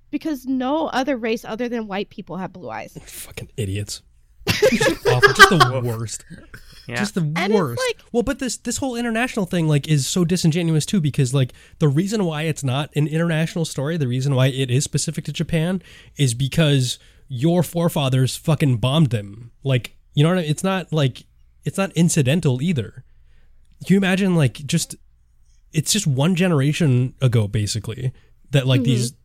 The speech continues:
Speaker 2: these assholes are saying, like, "Well, it's an international story. Like, it has, it has no national boundaries." When, like, your, like, that, that specific person's grandfather, like, could have been the one, like, fucking nuking the country, you know? Like,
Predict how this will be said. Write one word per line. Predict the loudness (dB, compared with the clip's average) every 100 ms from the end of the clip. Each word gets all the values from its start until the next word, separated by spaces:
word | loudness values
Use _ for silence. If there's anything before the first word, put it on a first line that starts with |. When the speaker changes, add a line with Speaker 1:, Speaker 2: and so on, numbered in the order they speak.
| _
Speaker 2:
these | -2 -2 -2
assholes | -4 0 2 2
are | 2
saying, | 2 2 2 2
like, | 0 0
"Well, | 2 2
it's | 0
an |
international | 0 0 0 -2 -4
story. | -2 -2 0
Like, | 2
it | 2
has, | 2 0 -8 -4
it | 2
has | 2
no | 4 4
national | 4 4 4 2
boundaries." | 4 4 2 0 -6 -8 -12 -18 _ _ -12 -4
When, | 0 2 2
like, | 0 0 -4 _ _ _ _ _ -8
your, | 0 2 2 0
like, | -2 0 0
that, | -2 -2 -6 -10 -8
that | -2 -2 0
specific | -2 2 2 2 -2
person's | -2 0 0 0
grandfather, | 0 2 0 0 -2 -6
like, | -10 -2
could | 2
have | 2 0 2
been | 2
the | 2
one, | -2 -4 -6
like, | -8 -12 -14 -18 _ _
fucking | -12 -8 -4 -2 0
nuking | 0 0 -2
the | -4
country, | 0 0 0 -2 -4 -4
you | -2
know? | -2
Like, | 0 -2 -2